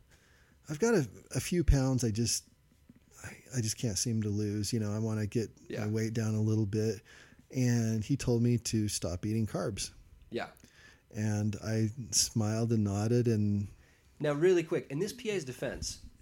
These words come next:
Speaker 2: you are an edge case. You're not the average person, and you're not trying to do the average person's thing. You know, 'cause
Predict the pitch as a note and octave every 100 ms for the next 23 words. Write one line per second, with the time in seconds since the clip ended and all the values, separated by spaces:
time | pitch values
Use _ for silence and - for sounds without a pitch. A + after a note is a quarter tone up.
0 | - B2 A#2 C#3 F3+ E3+ D3 B2 - G2
1 | C3 - - - - - - - G#2 C#3
2 | D#3+ E3+ - - A#2 A#2 - G2+ G2+ G2+
3 | - - - E2 - C2+ A2 B2+ C3 -
4 | C3+ B2 A2+ G#2 G2 G2+ G2 F#2+ - -
5 | A2+ - F2+ D#2+ - A2+ D2+ C2 G2+ A#2
6 | C3+